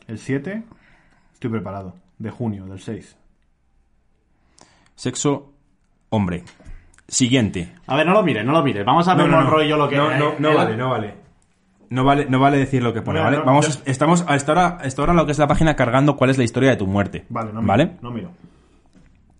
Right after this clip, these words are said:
Speaker 2: Sigue cargando. Esto es lo más radiofónico que he hecho en mi vida.
Speaker 1: <laughs>
Speaker 2: Sigue cargando.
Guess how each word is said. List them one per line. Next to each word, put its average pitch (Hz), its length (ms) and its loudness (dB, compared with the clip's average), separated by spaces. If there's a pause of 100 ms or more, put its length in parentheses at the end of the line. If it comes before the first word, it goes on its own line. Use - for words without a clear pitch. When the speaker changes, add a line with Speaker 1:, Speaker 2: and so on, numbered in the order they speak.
(320)
Speaker 2:
Sigue 101 260 0
cargando. 127 640 2 (100)
Esto 113 220 -2
es 98 80 0
lo 101 100 0
más 98 140 2
radiofónico 95 440 -2
que 90 80 -4
he - 20 -6
hecho 92 120 -6
en 87 40 0
mi 87 80 0
vida. 135 220 0 (140)
Speaker 1:
<laughs> 135 140 -8
Speaker 2:
Sigue 92 280 -4
cargando. - 680 -2